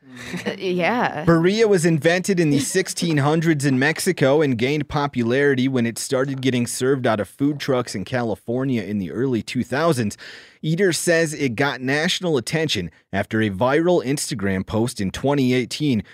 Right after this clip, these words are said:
Speaker 3: which showed someone dipping a Berea taco in a steaming cup of consomme. If you want to learn how to make it, then go to the meat eater dot com and read Wade Trung's recipe called Venison Berea Tacos.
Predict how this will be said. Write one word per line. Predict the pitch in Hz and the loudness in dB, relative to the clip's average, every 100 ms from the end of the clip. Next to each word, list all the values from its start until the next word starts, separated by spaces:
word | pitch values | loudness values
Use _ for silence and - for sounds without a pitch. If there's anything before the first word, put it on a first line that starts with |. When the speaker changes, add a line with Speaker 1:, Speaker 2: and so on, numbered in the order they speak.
| - | -10
Speaker 3:
which | 101 - | -6 -4
showed | - 135 127 | 0 0 0
someone | - 135 139 135 | -2 0 0 0
dipping | 117 135 143 135 | 2 0 0 0
a | 120 | 0
Berea | 104 104 107 139 156 | -2 -2 -2 -4 -4
taco | - 131 110 120 117 | -2 -2 -2 -2 0
in | 110 | 0
a | 98 | -2
steaming | - - 127 151 160 | -6 -4 -4 -2 -4
cup | - 101 101 | -4 -4 -4
of | 113 | -8
consomme. | - 131 120 - 117 139 113 - - - | -4 -2 -2 -2 0 2 0 -2 -12 -8
If | - | -4
you | 104 | -2
want | 107 139 | -2 0
to | 160 | 2
learn | 143 143 | 2 2
how | 131 | 0
to | 143 | 0
make | 160 120 123 | 2 2 0
it, | 117 | -2
then | 104 | -2
go | 101 131 | 0 0
to | 127 | 0
the | |
meat | 117 135 143 | 0 0 -2
eater | 135 131 | -2 0
dot | 123 107 | 0 -2
com | 131 127 107 | -2 -2 0
and | 95 92 | -2 -2
read | 113 104 | -4 -2
Wade | 92 123 135 | -2 -4 -4
Trung's | - 117 127 135 | -4 -2 -2 -2
recipe | 101 - - 78 | -4 -4 -10 -12
called | - - 78 73 | -10 -8 -6 -6
Venison | 73 113 127 - 120 120 | -4 -4 -4 -4 -2 0
Berea | 110 107 85 76 80 | -2 -4 -6 -8 -10
Tacos. | - 67 - - 50 - | -10 -12 -12 -18 -18 -12